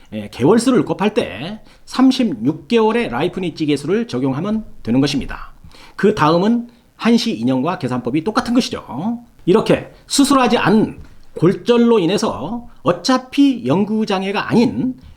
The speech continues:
회복 가능한 한시장애 정도로 보험회사로부터 인정을 받을 경우에는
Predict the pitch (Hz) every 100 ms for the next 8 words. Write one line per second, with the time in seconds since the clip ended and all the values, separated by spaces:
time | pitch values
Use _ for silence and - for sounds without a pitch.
0 | - - 302 320 - - 151 190 185 233
1 | 226 - - 311 302 285 262 226 233 226
2 | 156 165 170 214 240 - _ _ 139 147
3 | 143 139 131 135 196 117 131 127 147 202
4 | - 113 135 139 120 143 151 -